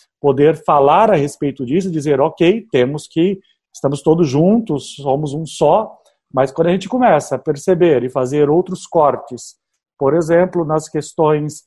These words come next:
de escala social, nós podemos perceber que, às vezes, o nosso comentário de reprovação às pessoas em relação a estarem circulando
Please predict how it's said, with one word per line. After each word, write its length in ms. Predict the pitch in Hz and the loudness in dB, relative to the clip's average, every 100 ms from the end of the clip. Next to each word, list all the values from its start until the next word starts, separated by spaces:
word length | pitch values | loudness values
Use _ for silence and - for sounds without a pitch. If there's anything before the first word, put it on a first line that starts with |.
| _ _ - | _ _ -12
de 140 | 135 | -10
escala 400 | 147 - 147 127 | -8 -2 2 2
social, 720 | 127 151 - 131 151 196 147 | 0 -8 -4 0 2 4 2
nós 180 | 139 139 | -2 -4
podemos 360 | - 139 143 139 | -4 -6 -6 -6
perceber 680 | 156 151 165 135 156 196 196 _ _ _ | -8 -4 -2 2 2 2 -4 _ _ _
que, 120 | 147 | 0
às 200 | 139 139 | 2 2
vezes, 560 | 131 135 156 175 196 - - | 2 2 2 -2 -6 -8 -12
o 160 | 160 143 | -6 -2
nosso 320 | 147 185 185 | 2 2 0
comentário 640 | 170 156 151 151 156 139 | -4 -4 -2 2 2 0
de 140 | 123 131 | -4 -4
reprovação 800 | 170 165 139 135 131 185 214 202 | -2 -2 0 0 0 -2 0 -2
às 100 | - | -4
pessoas 640 | 147 - 151 135 123 120 _ _ _ | -8 -4 0 2 2 -2 _ _ _
em 80 | 139 | -4
relação 380 | 139 143 143 143 | 0 0 0 -4
a 40 | |
estarem 280 | 139 147 143 | -2 -2 -2
circulando 800 | - 160 143 135 175 220 147 | -4 -8 -2 2 2 2 -2